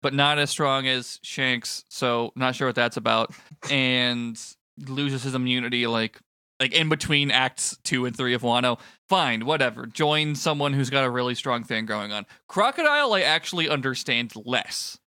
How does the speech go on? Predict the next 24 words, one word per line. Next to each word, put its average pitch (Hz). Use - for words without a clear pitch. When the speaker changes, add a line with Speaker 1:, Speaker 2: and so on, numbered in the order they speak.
Speaker 1:
because 120
there's 139
such 160
a 160
bigger 135
gap 123
of 113
time -
Speaker 2:
Yeah. 131
<laughs> -
Speaker 1:
where 139
I'm 131
like, 135
"What 127
were 139
you 120
doing?" 98
Where 120
you 113
end 110
up 110
teaming 107
up -
with -